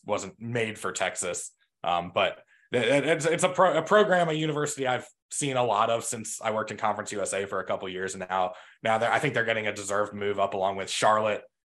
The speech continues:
um, Rice, U T S A. U A B is another program that has traditionally had a strong football program that's now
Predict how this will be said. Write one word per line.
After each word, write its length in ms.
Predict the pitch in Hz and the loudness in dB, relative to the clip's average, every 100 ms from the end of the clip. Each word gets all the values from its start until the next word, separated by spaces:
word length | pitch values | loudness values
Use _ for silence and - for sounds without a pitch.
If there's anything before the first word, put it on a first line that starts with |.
| - | -4
um, 260 | 90 90 90 | 0 0 0
Rice, 600 | 98 107 104 - - - _ _ _ _ | 2 2 2 0 -4 -6 _ _ _ _
U 160 | 107 113 | -10 -6
T 220 | - 107 | -2 2
S 200 | 98 - | 2 2
A. 460 | 98 101 98 101 95 | 0 2 2 0 -4
U 240 | 104 139 | 0 4
A 140 | 135 | 4
B 220 | 110 117 107 | 4 0 0
is 120 | 98 | -2
another 280 | 101 104 101 | -2 -2 -2
program 580 | 113 101 95 92 90 | 0 0 2 0 0
that 200 | 95 92 - _ - | 0 0 -2 _ -4
has 260 | 113 - - _ _ - | -4 -4 -12 _ _ 0
traditionally 460 | 151 160 - 151 | 2 4 4 2
had 160 | 131 123 | 4 2
a 60 | 117 | 0
strong 320 | - 107 113 | 0 -2 -2
football 340 | 123 123 92 | -4 0 0
program 400 | 92 98 95 98 | 2 -2 0 -2
that's 200 | 95 - | -2 -4
now 280 | 98 95 92 | 0 0 0